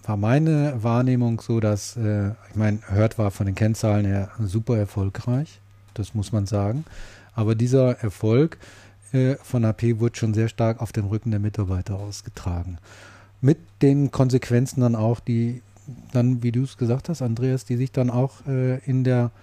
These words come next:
Zufriedenheit der, äh, Partner,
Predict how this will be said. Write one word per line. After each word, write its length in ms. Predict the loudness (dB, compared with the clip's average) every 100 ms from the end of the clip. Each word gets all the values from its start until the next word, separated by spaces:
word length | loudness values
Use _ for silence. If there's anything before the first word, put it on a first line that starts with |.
| -20 -20 -20
Zufriedenheit 840 | -8 -8 -4 -2 0 0 2 0 2
der, 320 | 2 2 -2 -8 -20 -6
äh, 300 | -2 0 -2 -4
Partner, 500 | -2 -2 0 -2 -4